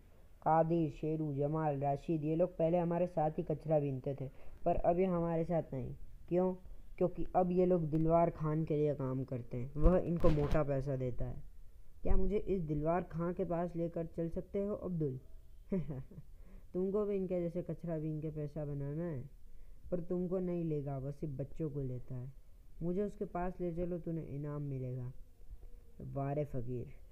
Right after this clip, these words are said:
तुम्हारे पास खाने को नहीं, फिर इनाम भला क्या दोगे? खैर छोड़ो, तुम भी क्या याद करोगे कि अब्दुल रईस से पाला पड़ा था। आओ मेरे पीछे। उन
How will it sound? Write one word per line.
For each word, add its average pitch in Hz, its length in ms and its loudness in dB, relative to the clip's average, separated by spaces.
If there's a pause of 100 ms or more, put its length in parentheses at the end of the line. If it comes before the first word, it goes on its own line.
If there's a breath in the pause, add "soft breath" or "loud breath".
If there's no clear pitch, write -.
(260 soft breath)
तुम्हारे 180 280 4
पास 190 300 2
खाने 170 300 2
को 196 100 4
नहीं, 185 240 2
फिर 185 200 -2
इनाम 175 320 0
भला 180 220 4
क्या 165 180 2
दोगे? 131 300 -2
खैर - 520 4
छोड़ो, 151 340 6
तुम 170 240 2
भी 190 100 4
क्या 180 140 6
याद 170 260 4
करोगे 165 380 4
कि 156 80 -4
अब्दुल 151 420 2
रईस 147 240 4
से - 180 0
पाला 135 300 -2
पड़ा 117 260 -6
था। 135 120 -8 (120)
आओ 156 180 8
मेरे 143 220 2
पीछे। - 540 -10 (320 soft breath)
उन 202 180 4